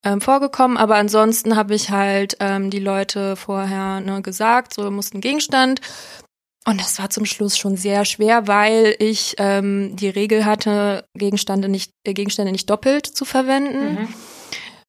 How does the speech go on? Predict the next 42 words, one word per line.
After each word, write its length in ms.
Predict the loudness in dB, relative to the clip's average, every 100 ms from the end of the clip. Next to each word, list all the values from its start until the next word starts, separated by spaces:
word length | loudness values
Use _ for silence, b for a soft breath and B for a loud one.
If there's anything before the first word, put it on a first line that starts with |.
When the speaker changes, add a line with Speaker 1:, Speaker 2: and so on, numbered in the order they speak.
| _ 2
Speaker 1:
Ähm, 460 | 4 6 4 2 2
was 260 | 0 0 -2
natürlich 560 | -4 -4 -6 -6 -8
dann 260 | -12 -12 -12
für 160 | -6
manche 340 | -4 -2 -2 -2
eine 140 | -4
Katastrophe 720 | -6 -6 -6 -4 -4 -2 0
war 160 | 4 4
und 80 | 4
manche 300 | 0 0 0
haben 100 | 0
sich 160 | 0
so 80 | -2
versteift 640 | -2 -4 -2 2 2 0
auf 80 | -6
den 240 | -2 -2 -2
einen 160 | -2
Gegenstand, 380 | 0 0 0 -2
dass 180 | -4 -6
ich 120 | -8
die 80 | -6
dann 160 | -4 -2
nicht 100 | -4
fotografiert 720 | -4 -6 -6 -4 -2 -2 2
hab. 320 | 0 2 0 -2
Also, 360 | -6 -6 -4 -6 -10 _ _ -4
ne, 180 | 0 2
weil 340 | 4 4 2 -2 B B B B
Speaker 2:
Ach, 60 | -8
Speaker 1:
die 80 | 0
Speaker 2:
die 40 |
dann 80 | 2
Speaker 1:
Regel 160 | 2 2
Speaker 2:
nicht 80 | 4
Speaker 1:
war 180 | 4
Speaker 2:
mehr 100 | 4
Speaker 1:
ja 80 | 2
dann 120 | 2
Speaker 2:
fotografiert 340 | 0 0 -6 -4
werden 220 | -6 -4
wollten. 300 | -4 -4 -6